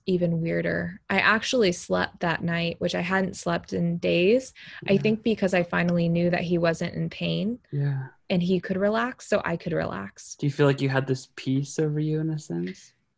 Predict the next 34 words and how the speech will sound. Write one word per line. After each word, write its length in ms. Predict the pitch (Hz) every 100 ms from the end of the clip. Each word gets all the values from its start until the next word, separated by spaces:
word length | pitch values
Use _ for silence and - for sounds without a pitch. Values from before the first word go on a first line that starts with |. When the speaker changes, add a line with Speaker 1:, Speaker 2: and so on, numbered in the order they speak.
| -
Speaker 1:
Absolutely. 960 | 220 233 - 208 196 196 185 190 196 -
You 80 | 220
know, 120 | 214
I 200 | - 214
wasn't 380 | 233 247 269 - _ 208
a 40 |
religious 460 | 202 190 185 185 -
person 420 | 180 170 - 185
by 100 | 175
any 280 | 160 165 165
means, 520 | 165 165 170 170 -
Speaker 2:
Yeah. 220 | 147 139 139
Speaker 1:
um, 240 | 185 175 170
beforehand. 800 | 175 170 170 165 180 185 208 233
I 100 | 214
was, 280 | 196 208 - _ _ _ -
I 100 | 247
would 140 | 277
say 160 | - 240
I 60 | 220
was, 140 | 208
like, 180 | 202 -
agnostic, 800 | 170 156 165 160 - - 170 202
you 100 | 185
know, 380 | 160 170 190 -
I 240 | 190 180
was 600 | 180 175 170 170 175 - - - _ _ _ _ _ _ _ _ -
open 440 | 208 214 233 233
to 160 | 233 -
ideas, 500 | 254 254 254 262 247
but 160 | 220 196
I 80 |
didn't 380 | 185 185 185 -
really, 560 | 190 180 180 175 185